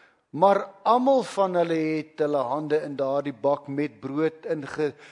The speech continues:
met brood in die hand in daai bak ingesteek en dit in die sous gedoop en dit dan geëet. Jesus het juis gesê, "Een van die intieme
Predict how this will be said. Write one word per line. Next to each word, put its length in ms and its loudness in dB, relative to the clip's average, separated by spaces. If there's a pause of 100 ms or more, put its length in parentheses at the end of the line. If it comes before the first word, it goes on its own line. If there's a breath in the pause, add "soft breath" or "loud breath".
(140)
met 220 -6
brood 260 0
in 120 -2
die 40 0
hand 240 -2
in 140 -2
daai 100 -2
bak 300 0
ingesteek 580 -10
en 160 -8
dit 160 -10
in 80 -8
die 80 -12
sous 380 -8 (160)
gedoop 640 -8
en 100 -10
dit 80 -16
dan 240 -10 (140)
geëet. 580 -12 (1700)
Jesus 480 -6
het 180 -8
juis 460 -2
gesê, 260 -4 (300)
"Een 340 0 (140)
van 180 -2
die 180 -8
intieme 760 -2